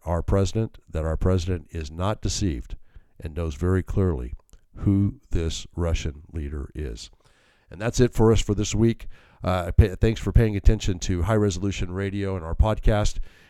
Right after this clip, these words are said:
And, um, uh, make sure you're clicking this, uh, out, letting, letting lots of people be able to, to see this message so that they know and they're up to date on what's really happening from a biblical perspective in the Middle East. Until then,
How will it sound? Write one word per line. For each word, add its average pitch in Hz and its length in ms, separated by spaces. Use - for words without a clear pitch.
And, 92 380
um, 87 400
uh, 92 80
make 107 200
sure 113 160
you're 98 120
clicking 104 380
this, 95 260
uh, 92 220
out, 95 320
letting, 90 360
letting 92 300
lots 87 240
of 85 80
people 92 320
be 85 240
able 85 220
to, 80 320
to 82 100
see 87 200
this 82 200
message 87 380
so 87 220
that 73 180
they 117 200
know 85 380
and 82 220
they're 101 300
up 95 180
to - 100
date 80 340
on 80 80
what's 80 260
really 95 300
happening 85 360
from 73 220
a 76 60
biblical 87 480
perspective 73 680
in 95 220
the 92 80
Middle 87 340
East. - 380
Until 113 320
then, 107 400